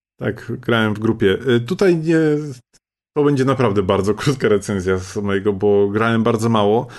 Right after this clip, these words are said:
Natomiast to jest gra, która, gdy miała swoją premierę, totalnie przeszła mi gdzieś bez echa. Myślę, że dlatego, że zakładałem, że skoro to jest gra na bazie filmu, chyba?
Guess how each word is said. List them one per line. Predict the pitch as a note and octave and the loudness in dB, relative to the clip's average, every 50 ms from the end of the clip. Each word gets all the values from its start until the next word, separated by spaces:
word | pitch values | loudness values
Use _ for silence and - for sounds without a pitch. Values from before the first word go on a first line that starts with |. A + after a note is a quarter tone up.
| - - - _ | -20 -20 -20 _
Natomiast | - A#2 A2 B2 A#2+ A#2 A#2+ A#2+ | -6 -2 0 2 2 2 2 2
to | C3 | 2
jest | B2 A#2 A2+ A2+ A2+ - B2 | 2 2 2 0 -4 -8 -4
gra, | A#2 A#2 A#2 A#2+ | -2 0 0 0
która, | A#2+ A#2+ - A#2+ A2+ G#2+ G#2+ G#2+ | -2 -2 0 0 2 2 2 0
gdy | G#2+ _ - G#2+ - A#2 A2+ A2 G#2+ G#2+ G#2+ G#2+ | -2 _ -14 -8 -2 0 0 2 2 0 0 0
miała | A2 A2 G#2+ G#2+ G#2+ | 0 0 0 0 -2
swoją | - - A2+ A2 G#2+ | -2 -2 -2 -2 -2
premierę, | G#2 - A#2 A2 A2 G#2+ G#2 G#2 | -2 -2 -2 0 2 2 2 0
totalnie | G2+ - A#2 - A#2 A2 A2 G#2 G2+ | 0 -2 -4 -2 -2 -2 0 -2 -4
przeszła | G2 - - A2+ A2+ - G#2 | -6 -4 -6 -6 -4 -4 -4
mi | G2 G2 G2 F#2+ F#2+ F#2+ F#2+ G2+ - - - | -4 -2 -4 -2 -2 -4 -6 -8 -10 -18 -20
gdzieś | - - G2+ F#2+ F#2 F#2 - - - _ _ - - - - - - _ _ | -12 -8 -8 -8 -6 -8 -10 -12 -14 _ _ -20 -20 -20 -20 -20 -20 _ _
bez | - A2+ G#2 G#2+ | -4 -4 -2 -2
echa. | A#2+ A2+ F#2+ G2 F#2+ G2 | -4 -4 -2 -2 -2 -2
Myślę, | G2+ G#2 G#2 - - A#2 | -2 -4 -6 -6 -6 -6
że | G#2+ G2+ G#2+ | -4 -4 -2
dlatego, | G#2 G#2+ G#2+ G#2 - A2 G#2 A2 G#2 | 0 0 -2 0 -2 -2 0 0 0
że | G2 F#2 G2+ G#2 G2+ G2+ G2+ G2+ G2+ G2 | 0 -2 -2 0 0 2 2 2 0 0
zakładałem, | G2 A2 G#2 - G#2+ G2 G#2 G2 G2 G2+ G2+ G2+ G2+ | -2 -6 -2 -2 -2 0 0 0 0 0 -2 -4 -6
że | G2 F#2+ F#2+ G2+ G2+ G2 G2 G2 G2 G2+ G2+ G2+ G2+ G2+ G2+ G2+ G2+ G2+ G2+ G2+ - - - - - _ _ | -6 -6 -4 -2 -2 0 0 0 0 0 0 0 0 0 0 0 -2 -2 -4 -6 -10 -16 -20 -20 -20 _ _
skoro | - - A2+ G#2+ G#2 | -10 -4 -2 -2 0
to | G2+ - | 2 0
jest | G#2 G2 F#2+ F#2+ - _ | 0 0 0 -4 -8 _
gra | - G#2 G2+ G2 G2 G2+ | -4 -2 0 0 -2 -2
na | G2 G2 G2 | -2 -2 -2
bazie | F#2+ G2 G2 G2 F#2+ F2+ G2 G2 G2 G2 F#2+ F#2+ F#2+ F#2+ F#2+ F#2+ F#2+ F#2 F#2 F#2 F#2 F#2 F#2 F#2 F#2 F#2 _ _ _ _ _ _ _ _ _ _ _ _ _ _ _ _ _ | -2 -2 -2 -2 -2 -2 -2 0 0 2 2 2 2 0 0 -2 -2 -2 -2 -4 -4 -4 -6 -8 -12 -16 _ _ _ _ _ _ _ _ _ _ _ _ _ _ _ _ _
filmu, | - A#2 C3 D#3 G3 C#4+ D#4 - _ | -2 -2 0 0 -2 -2 -4 -8 _
chyba? | - - - F#3 B3 C#4+ E4 F4 | -8 -6 -4 -4 -2 -4 -4 -8